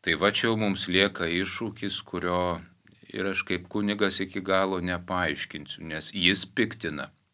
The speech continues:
Už tai ir sako apaštalas Paulius, kad jeigu renkiesi kryžių, tai visada yra biški papiktinimas, biški kvailystė.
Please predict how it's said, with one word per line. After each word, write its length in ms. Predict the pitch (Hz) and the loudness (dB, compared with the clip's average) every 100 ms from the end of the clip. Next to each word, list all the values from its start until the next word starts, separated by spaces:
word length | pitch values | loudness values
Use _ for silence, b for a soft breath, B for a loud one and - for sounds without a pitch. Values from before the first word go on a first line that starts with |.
| - | -12
Už 220 | 90 - | -6 -6
tai 400 | - 90 87 110 110 - | 0 2 2 0 -6 -8
ir 180 | 95 90 | -4 -2
sako 460 | - 110 - 92 | 0 -2 -2 -4
apaštalas 720 | 85 76 71 - - 69 67 | -2 -4 -4 -6 -8 -8 -8
Paulius, 500 | - 73 69 69 65 - | -8 -8 -8 -8 -10 -10
kad 220 | 64 - | -12 -10
jeigu 460 | 71 69 78 98 87 | -10 -8 -6 -4 -4
renkiesi 600 | 78 - 78 80 - - | -6 -8 -8 -6 -6 -8
kryžių, 460 | - 76 80 90 101 - | -10 -8 -8 -8 -10 -10
tai 140 | 98 | -12
visada 460 | 95 - 95 - 139 | -10 -8 -8 -8 -8
yra 240 | 92 78 | -6 -6
biški 400 | 71 71 - - | -8 -12 -12 -12
papiktinimas, 880 | - 71 - 80 - 87 90 87 85 | -14 -14 -14 -14 -12 -10 -8 -8 -10
biški 400 | 80 92 - - | -12 -12 -12 -14
kvailystė. 720 | - 76 76 71 69 - - | -12 -12 -10 -12 -12 -14 -16